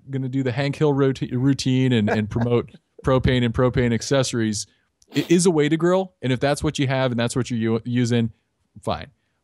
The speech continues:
Speaker 1: But if you want the full experience, human beings have been cooking over fire since before we were human beings, and there's actually some good evidence that shows that cooking with fire actually led us to being human beings. So go back to your roots, get,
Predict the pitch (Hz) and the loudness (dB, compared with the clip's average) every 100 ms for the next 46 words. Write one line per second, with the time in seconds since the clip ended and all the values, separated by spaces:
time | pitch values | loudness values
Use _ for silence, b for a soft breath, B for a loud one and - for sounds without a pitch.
0 | _ 139 92 _ 107 127 160 156 104 165 | _ -2 -2 _ -6 -2 -2 -2 -4 -2
1 | 170 - - 147 147 143 139 - _ - | -2 -2 -2 0 0 -2 -4 -10 _ -4
2 | 165 156 151 147 135 110 107 - 151 139 | -2 0 0 0 -2 -2 -4 -4 -4 -2
3 | 135 120 123 117 101 107 104 107 107 b | -2 0 0 0 -2 -2 2 2 0 b
4 | - - 107 110 - 127 123 113 104 92 | -6 -2 -2 -2 0 2 2 4 2 2
5 | 117 104 92 104 101 104 - 101 117 123 | 2 2 2 0 0 0 -2 -2 0 -2
6 | 123 113 104 107 113 107 107 101 - 110 | -2 -4 -2 0 2 2 0 0 -2 0
7 | 104 92 - 117 110 127 185 - 98 98 | 0 -2 -4 -4 0 2 2 2 0 0
8 | 95 _ - 139 151 156 185 147 - 104 | -4 _ -8 -4 -2 0 2 2 0 -2
9 | 98 95 98 95 87 - - B B - | 0 0 0 0 -4 -8 -18 B B -2
10 | 113 104 - 156 170 170 - 165 139 120 | -2 -2 -2 2 2 2 0 2 4 4
11 | 120 - b b b _ 123 113 139 156 | 2 -2 b b b _ -4 0 2 2